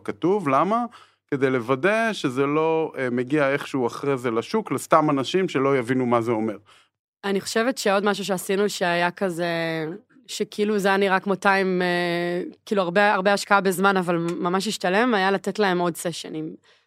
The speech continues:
Speaker 2: אחרי האנליסט דיי היו כל מיני שאלות על המוצר, הם ממש ממש ניסו להבין למה המוצר שלנו כל כך שונה.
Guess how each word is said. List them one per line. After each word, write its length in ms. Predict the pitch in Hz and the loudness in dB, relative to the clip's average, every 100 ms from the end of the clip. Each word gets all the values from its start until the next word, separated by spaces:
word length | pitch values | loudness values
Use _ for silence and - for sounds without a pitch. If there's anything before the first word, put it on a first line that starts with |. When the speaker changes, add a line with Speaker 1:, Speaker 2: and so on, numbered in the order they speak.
| _ - | _ 0
Speaker 2:
אחרי 120 | 208 | 4
האנליסט 320 | 208 214 175 | 4 4 2
דיי 120 | 185 | 2
היו 200 | 196 196 | 4 2
כל 120 | 196 | 2
מיני 160 | 196 196 | 0 0
שאלות 320 | 185 170 175 | 0 -2 0
על 80 | 202 | 0
המוצר, 340 | 170 156 - | 0 -2 -2
הם 160 | 165 156 | -2 0
ממש 360 | 160 208 254 233 | 0 2 2 2
ממש 240 | 214 220 | 0 0
ניסו 240 | 180 - | -4 -2
להבין 440 | 208 175 160 220 254 | 0 0 0 0 2
למה 260 | 208 208 226 | 2 4 2
המוצר 320 | 185 170 202 | 2 2 0
שלנו 280 | 208 208 190 | 2 0 0
כל 80 | 175 | -4
כך 180 | 175 - | -6 -6
שונה. 220 | 165 | -6